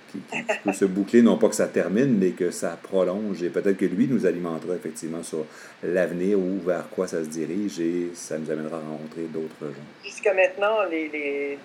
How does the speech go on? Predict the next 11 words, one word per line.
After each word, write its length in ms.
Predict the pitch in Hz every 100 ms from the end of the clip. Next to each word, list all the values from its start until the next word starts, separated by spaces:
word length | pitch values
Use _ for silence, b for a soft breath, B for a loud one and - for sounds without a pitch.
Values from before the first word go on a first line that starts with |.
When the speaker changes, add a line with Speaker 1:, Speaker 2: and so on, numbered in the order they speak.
| - 151
Speaker 2:
les, 120 | 147 - 170
les 80 | 160
personnes 200 | - 190
qu'on 100 | 175
a 60 |
rencontrées 440 | 156 170 165 - 185
étaient 120 | 160
surtout 460 | - - 190 - 196
du 120 | 147
côté 580 | 165 156 - 175 180 180
académique. 600 | 151 156 147 147 262 -